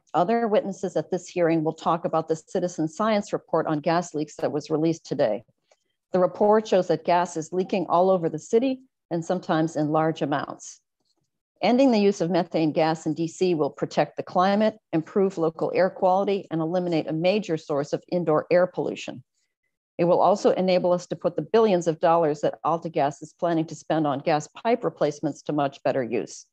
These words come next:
It will be essential to provide funding for low and moderate income households to make the transition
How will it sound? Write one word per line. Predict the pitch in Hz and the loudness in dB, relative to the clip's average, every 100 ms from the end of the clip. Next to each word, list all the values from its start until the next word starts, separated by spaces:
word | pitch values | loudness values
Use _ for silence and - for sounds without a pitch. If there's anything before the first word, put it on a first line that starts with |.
| _ _ _ _ _ _ - | _ _ _ _ _ _ -4
It | 180 | 0
will | 185 | 2
be | 185 175 | 2 0
essential | 165 - 220 226 208 | -2 -4 -4 0 -2
to | 208 | -2
provide | 175 151 156 160 | -6 0 0 0
funding | - 170 165 160 | -2 -2 0 -2
for | - 156 | -2 0
low | 160 175 | 2 2
and | 170 | 0
moderate | 165 151 156 156 | 0 0 0 -2
income | 170 160 151 | -4 -6 -6
households | 151 185 185 151 131 - | -2 -2 0 0 0 -2
to | - | -4
make | 151 156 - | -2 -2 -4
the | |
transition | - 160 151 147 185 175 - 143 | -8 -4 -2 0 -2 -2 -4 -4